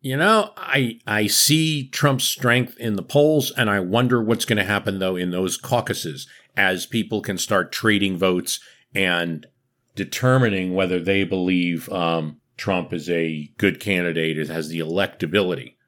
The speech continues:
to become president. We saw what happened in two thousand four. Howard Dean had a lot of political support,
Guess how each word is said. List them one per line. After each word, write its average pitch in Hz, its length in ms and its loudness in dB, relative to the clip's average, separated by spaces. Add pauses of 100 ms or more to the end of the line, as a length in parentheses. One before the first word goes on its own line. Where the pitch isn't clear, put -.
(340)
to 90 60 -10
become 82 320 -8
president. 78 480 -6 (200)
We 87 80 -6
saw 113 280 2
what 113 140 4
happened 104 340 -2
in 95 120 -4
two 104 240 -2
thousand 85 460 -4
four. 95 540 2 (640)
Howard 107 340 -2
Dean 113 340 2
had 104 200 -2
a 98 40 2
lot 101 260 4
of 98 220 -2
political 127 480 4
support, 76 600 -8